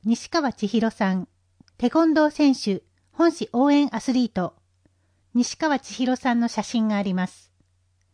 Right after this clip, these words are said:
丸二、東京二ゼロ二ゼロマスコットイベント、午前十一時から十一時三十分、午後一時三十分から二時、ミライトはソメイティとのパプリカダンスコーナーや握手会を行います。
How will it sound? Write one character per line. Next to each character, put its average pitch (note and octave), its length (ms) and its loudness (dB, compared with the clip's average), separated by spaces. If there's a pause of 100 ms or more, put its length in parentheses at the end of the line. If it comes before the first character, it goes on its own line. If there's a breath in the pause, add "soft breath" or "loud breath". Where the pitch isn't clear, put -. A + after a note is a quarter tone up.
(500)
丸 B3+ 260 2
二、 C#4 260 2 (480)
東 D#4+ 220 2
京 D4 300 0
二 C#4+ 200 6
ゼ D#4 120 2
ロ B3+ 80 2
二 A#3+ 180 4
ゼ A#3 140 2
ロ F#3+ 180 0
マ G#3+ 140 0
ス - 80 -16
コ D#4 100 0
ッ D#4 40 2
ト D#4+ 180 -2
イ D4+ 80 2
ベ A#3 140 2
ン G#3 60 0
ト、 - 240 -4 (380)
午 D#4+ 140 2
前 D4 180 4
十 C#4 140 2
一 D#4 180 0
時 D4 80 -2
か A3 120 0
ら F#3 100 0
十 C4 160 2
一 C#4+ 180 -2
時 A#3+ 80 -2
三 A3 220 0
十 A3+ 100 -2
分、 F3+ 400 -6 (260)
午 D#4 140 2
後 C#4 100 2
一 C4+ 200 -2
時 C4 80 -6
三 C4 220 2
十 C#4 100 -2
分 A#3 240 0
か G#3 100 0
ら F#3+ 80 -2
二 G3 180 0
時、 E3+ 220 -4 (600)
ミ B3+ 120 6
ラ E4 120 6
イ D#4+ 100 0
ト A3+ 160 -2
は F#3 200 -2 (160)
ソ B3+ 180 0
メ E4+ 140 4
イ E4 60 -4
テ B3 120 -4
ィ A3+ 80 -2
と G#3+ 160 -2
の F3+ 220 -2 (180)
パ A3 120 -4
プ D4+ 100 -2
リ D#4 120 0
カ D#4+ 120 -2
ダ D#4 140 0
ン D#4 60 2
ス - 100 -18
コ D4+ 160 0
ー C#4+ 40 4
ナ A#3+ 160 2
ー F#3 60 0
や F3+ 200 -4 (140)
握 G#3 200 -12
手 - 80 -18
会 C4+ 240 0
を F#3 80 0
行 G3 120 -4
い F3+ 200 -2
ま F3+ 140 -2
す。 - 240 -18